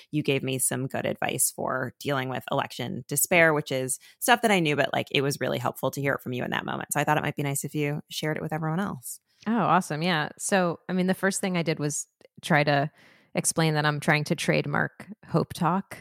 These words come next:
Speaker 2: because I feel like,
Speaker 1: <laughs>
Speaker 2: I feel like pep talk can,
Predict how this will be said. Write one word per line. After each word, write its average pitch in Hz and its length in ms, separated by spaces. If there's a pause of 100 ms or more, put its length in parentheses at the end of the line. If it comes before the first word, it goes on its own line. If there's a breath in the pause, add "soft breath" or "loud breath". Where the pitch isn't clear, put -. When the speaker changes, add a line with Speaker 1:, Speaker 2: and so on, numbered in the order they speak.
(140)
Speaker 2:
because 170 240
I 170 60
feel 175 180
like, 214 300
Speaker 1:
<laughs> - 40
Speaker 2:
I 208 60
feel - 260
like 240 220
pep - 200
talk 180 460
can, 156 360